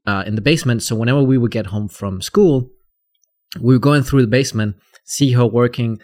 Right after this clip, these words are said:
say hello to her employees, right? Uh, and then she would take the day off from that and then work when we went to bed, uh, and then work till, like,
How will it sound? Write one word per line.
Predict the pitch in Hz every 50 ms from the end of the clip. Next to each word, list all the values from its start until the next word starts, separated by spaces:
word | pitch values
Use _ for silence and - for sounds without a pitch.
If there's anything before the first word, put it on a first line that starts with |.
| _ _
say | - - - 123
hello | 120 117 117 113
to | 107 - 113
her | 110 110
employees, | 113 107 107 104 - 113 113 110 107 -
right? | 110 107 110 113 110 - _
Uh, | - 107 104 104 101 98
and | - 104 107
then | 113 120
she | 117 - -
would | 110 110 - _ _ _ _ _ _ _ _ _ _ _ _ _ _ _ _
take | - 170 160 -
the | 143
day | 120 135 131
off | 127 131 135 127 - - - - -
from | - - 120 117 117
that | 117 120 131 147 151 - -
and | 120 120
then | 117 117 117 113 101 -
work | 98 101 104 107 117 117 113 - -
when | 104 107 104 101
we | 101 107 107 104 101 98 98 92 - _ _ _ _ _
went | - 107 104 92
to | 104
bed, | 87 95 90 80 71 - _ _ _ _ _ _
uh, | 98 104 98 78
and | - 101
then | 98 104
work | 101 95 98 95 - -
till, | - - 90 90
like, | 85 87